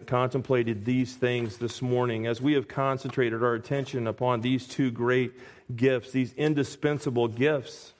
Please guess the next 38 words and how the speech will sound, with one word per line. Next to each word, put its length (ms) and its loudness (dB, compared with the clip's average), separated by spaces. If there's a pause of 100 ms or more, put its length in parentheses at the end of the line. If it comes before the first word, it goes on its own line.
(420)
of 140 2
hope 440 4
and 140 -4
joy, 540 2 (640)
we 160 4
know 240 6
that 160 2
you 600 2 (580)
have 200 4
given 380 2
them 220 2
to 280 2
us. 180 0
They're 220 4
a 60 4
fruit 560 2
of 320 0
the 100 -4
Spirit. 560 0
These 220 2
are 200 4 (400)
things 340 2
that 160 4
are 100 4
inherent 560 2
in 80 -4
the 100 4
life 340 2
of 60 0
the 80 2
believer. 640 0 (640)
Some 320 2
of 160 2
us 280 2
have 200 0
dug 220 4
a 80 4
hole 440 2